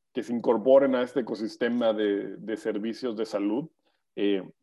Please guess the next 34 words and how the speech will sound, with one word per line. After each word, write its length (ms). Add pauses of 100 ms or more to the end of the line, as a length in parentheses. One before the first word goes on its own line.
(160)
gracias 600
a, 320
a 60
foros 260
como 220
el 120
tuyo, 260
ahorita 200
ya 140
llegamos 500
a 40
más 220
de 60
ocho 180
mil 380
puntos 340
de 80
venta 220
a 60
nivel 260
nacional 420 (380)
y 140
treinta 520
y 60
dos 220
mil 200
médicos, 560 (1000)
pero 200
treinta 280
y 20
dos 160
mil 180
médicos 380
representa 680